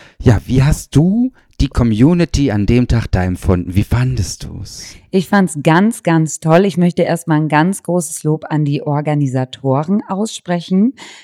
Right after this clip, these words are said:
Speaker 2: weil da waren's wirklich, also es waren wirklich vierzig Grad. In der Sonne auf jeden Fall, in der Sonne waren's siebzig Grad.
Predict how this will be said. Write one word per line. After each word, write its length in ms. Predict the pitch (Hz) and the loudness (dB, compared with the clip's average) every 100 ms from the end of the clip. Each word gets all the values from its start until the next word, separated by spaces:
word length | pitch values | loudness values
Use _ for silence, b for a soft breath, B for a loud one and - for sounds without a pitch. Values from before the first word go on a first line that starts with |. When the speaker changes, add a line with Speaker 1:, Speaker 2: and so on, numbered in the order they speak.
| B - | B -8
Speaker 2:
weil 720 | 139 160 180 147 135 170 302 _ - | -2 2 2 2 2 0 -4 _ -4
da 140 | 151 | -2
waren's 260 | 151 151 131 | 0 -2 -4
wirklich, 480 | 147 170 202 226 _ _ | -4 -2 -6 -8 _ _
also 260 | 147 139 135 | -4 -4 -6
es 100 | 127 | -6
waren 180 | 139 139 | -4 -4
wirklich 280 | 147 175 | -6 -8
vierzig 340 | - 185 190 - | -8 -8 -10 -10
Grad. 340 | 190 208 - B B B B | -6 -6 -8 B B B B
In 80 | 175 | 0
der 120 | 160 | 0
Sonne 260 | 156 165 170 | 2 2 2
auf 140 | 139 | 0
jeden 240 | 156 143 135 | -2 -2 -2
Fall, 140 | 147 - | -6 -4
in 100 | 123 | -6
der 120 | 123 | -4
Sonne 200 | 127 123 | -2 -2
waren's 300 | 120 113 - - - | -4 -10 -16 -20 -14
siebzig 540 | - 160 _ - 107 - | -4 -4 _ -16 -14 -10
Grad. 300 | 98 - | -10 -10